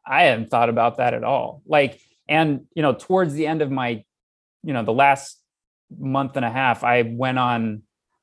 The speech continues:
like, four or five combat missions. So I was, like, kind of in this, like, heightened mode, uh, 'cause we're, like, leaving the base, like, the, the safety of the base, and we're kinda going off there. So,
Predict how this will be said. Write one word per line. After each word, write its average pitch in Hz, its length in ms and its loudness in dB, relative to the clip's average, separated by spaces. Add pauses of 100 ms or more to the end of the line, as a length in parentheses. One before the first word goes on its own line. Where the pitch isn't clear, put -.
like, 101 200 -2
four 131 460 2
or 113 60 2
five 107 560 -2 (200)
combat 117 440 -2
missions. 110 360 -14
So 135 80 -2
I 131 120 6
was, 139 160 2
like, 131 280 2 (160)
kind 165 200 0
of 151 100 0
in 147 80 2
this, 127 180 -2
like, 113 160 -4
heightened 127 400 -2
mode, 131 400 -2 (200)
uh, 117 180 0
'cause 117 180 -10
we're, 139 140 2
like, 123 160 2
leaving 127 460 -4
the 113 60 0
base, 117 380 -2
like, 110 200 -6
the, 110 100 -6
the 104 160 -16
safety 131 460 -2
of 107 80 -2
the 110 60 -6
base, 117 380 0
and 117 80 -6
we're 110 80 -4
kinda 113 220 -6
going 110 320 -2
off 117 220 -4
there. 113 160 2
So, 117 420 0